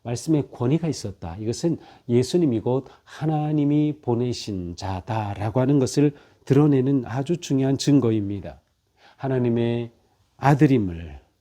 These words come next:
하나님이 보내신 메시아이심을 드러내는 그러한 아주 중요한 증거가 바로 예수님의 말씀에 권위가 있는 것이죠. 그런데 마침 이 회당에서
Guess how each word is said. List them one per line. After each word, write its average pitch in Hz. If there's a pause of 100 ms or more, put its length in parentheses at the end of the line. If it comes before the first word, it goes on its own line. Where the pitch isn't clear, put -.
(200)
하나님이 123
보내신 113
메시아이심을 139
드러내는 101 (260)
그러한 98
아주 -
중요한 139
증거가 110 (160)
바로 107
예수님의 107
말씀에 113 (160)
권위가 135
있는 113
것이죠. 87 (1700)
그런데 185
마침 139
이 127
회당에서 127